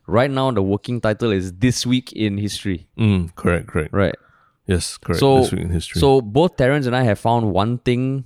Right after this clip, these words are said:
Speaker 1: to talk about that happened during the second week of January, sometime in the past.
Speaker 2: Mm, mm.
Speaker 1: And we're just gonna share it with each other.
Speaker 2: Yeah, and, and just talk through it and why we find it interesting and all lah.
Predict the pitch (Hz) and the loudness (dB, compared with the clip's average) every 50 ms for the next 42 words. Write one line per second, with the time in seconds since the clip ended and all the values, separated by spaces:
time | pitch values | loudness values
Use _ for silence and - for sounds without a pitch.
0 | - - 101 - - 113 - - 101 90 107 113 - - 90 - - 90 92 - | -8 -8 -8 -2 -2 -4 -2 -2 -4 -2 -2 -2 -2 -4 -8 -8 -8 -10 -12 -4
1 | _ 123 117 113 113 120 113 - _ _ _ _ _ - 107 110 117 117 110 107 | _ -2 0 0 -4 -6 -10 -14 _ _ _ _ _ 0 2 2 2 2 2 0
2 | 98 87 - - - 113 - - - 131 123 123 123 123 113 117 117 113 - - | -2 -2 -4 -4 -6 -6 -6 -2 -4 -2 -2 -2 -2 -2 -2 -2 -2 -2 -2 -4
3 | 98 95 92 95 101 95 98 104 104 107 110 107 107 - - - 101 107 113 110 | -4 -4 -4 -2 -2 -2 -2 -2 -2 0 0 0 -2 -4 -6 -6 -4 -4 -4 -4
4 | - 110 107 104 95 90 87 - - 92 87 95 - - - - _ _ 117 113 | -4 -4 -4 -4 -6 -8 -8 -6 -4 -4 -4 -4 -6 -12 -18 -20 _ _ 2 2
5 | 110 104 95 87 82 87 - - - 104 104 101 101 104 104 98 95 101 107 101 | 4 4 2 0 -2 -6 -6 -2 0 2 2 2 2 0 -2 -2 -2 -4 -4 -2
6 | 101 120 113 113 120 107 101 - - 98 95 101 104 80 64 85 95 90 85 90 | -2 -4 -4 -2 -2 -2 -2 -2 0 0 2 2 2 0 -2 -4 -6 -6 -4 -6
7 | 92 90 - _ _ - - - 85 85 80 87 85 90 - _ _ _ _ 143 | -8 -8 -10 _ _ -14 -8 -6 -6 -4 -4 -6 -6 -6 -10 _ _ _ _ 2
8 | 151 156 139 120 113 - - 98 98 95 92 95 101 107 113 - - - 104 - | 4 4 4 2 0 -4 -4 -2 0 2 2 2 4 2 2 2 2 -2 -4 -4
9 | - - - 98 95 92 80 73 85 85 87 87 90 92 101 101 101 95 92 90 | -4 0 2 2 4 4 2 2 0 0 0 0 2 2 4 4 4 2 0 0
10 | - - 92 90 90 76 80 - - - - - 90 87 87 101 123 131 110 82 | 0 0 0 2 2 2 0 -4 -6 -8 -6 -2 -2 0 0 0 0 0 0 -2